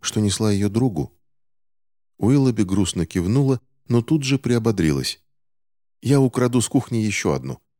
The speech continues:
Он очень любит рыбу». «А кто твой друг?» спросила Арабелла. Уиллоби помолчала, словно не зная, выдавать ли тайну. «Я зову его Скрипун, потому что у него очень скрипучий голос.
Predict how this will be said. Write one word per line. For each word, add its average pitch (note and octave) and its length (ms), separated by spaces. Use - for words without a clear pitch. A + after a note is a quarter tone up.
Он G#2+ 200
очень B2 280
любит G2 320
рыбу». D#2 340
«А G2 140
кто - 280
твой D#2 220
друг?» D2 340
спросила - 540
Арабелла. C2+ 580
Уиллоби A2 540
помолчала, F#2 880
словно F2 380
не F2+ 160
зная, C#2+ 420
выдавать E2 560
ли E2+ 120
тайну. A1+ 500
«Я A2 180
зову A#2+ 260
его A#2+ 200
Скрипун, G#2 580
потому G#2 300
что - 180
у - 20
него G2 240
очень F#2+ 340
скрипучий F#2+ 580
голос. F2 540